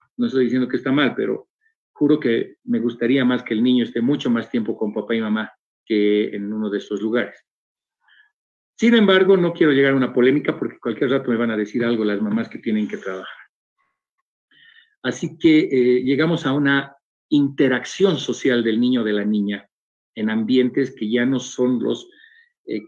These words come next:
cálidos, entre comillas, los más seguros como es la familia, ¿sí? Eh, pueden existir, eh, cambios emocionales,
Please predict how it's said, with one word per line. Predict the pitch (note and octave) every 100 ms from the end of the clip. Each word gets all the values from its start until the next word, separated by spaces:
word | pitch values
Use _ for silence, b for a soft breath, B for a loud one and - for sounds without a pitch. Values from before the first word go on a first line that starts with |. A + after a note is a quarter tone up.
| _
cálidos, | F#3+ F#3+ D3+ A#2+ A2+
entre | A2+ A2 A2+
comillas, | B2 A#2 A2+ A2+ A2+ G#2+
los | G#2+ A#2+
más | C#3
seguros | - A#2 C#3+ C#3+ B2+
como | A2+
es | A2
la | G2
familia, | - - - _ _ _ _ _
¿sí? | _ D3 - _ b b b b -
Eh, | A2 -
pueden | B2 A#2+ A#2
existir, | A#2 - - - C#3 C3 A2+
eh, | G#2 G#2 G#2 - G#2 - - _ _ _ _ _ _
cambios | B2+ B2 A2+
emocionales, | A2 G#2 - B2 C#3+ D#3+ D#3+ G3 -